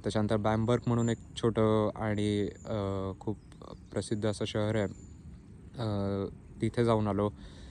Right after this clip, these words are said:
स्टुटगार्डला गेलेलो. So, उन्हाळ्यात तुम्हाला खूप फिरता येईल. अ, पब्लिक ट्रान्सपोर्ट खूप चांगलं आहे इकडे. अ, इकडे एक डॉइचलँड तिकीट म्हणून मिळतं आणि जवळपास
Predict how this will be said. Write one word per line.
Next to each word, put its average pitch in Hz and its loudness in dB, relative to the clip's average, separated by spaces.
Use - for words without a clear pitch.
स्टुटगार्डला 123 6
गेलेलो. 104 4
So, - -4
उन्हाळ्यात 120 4
तुम्हाला 120 6
खूप 135 6
फिरता 117 2
येईल. 110 2
अ, 113 -4
पब्लिक 117 6
ट्रान्सपोर्ट 117 4
खूप - -2
चांगलं 113 4
आहे 113 8
इकडे. 104 4
अ, 101 2
इकडे 110 2
एक 107 4
डॉइचलँड 113 4
तिकीट 120 0
म्हणून 117 2
मिळतं 110 2
आणि 104 0
जवळपास 107 2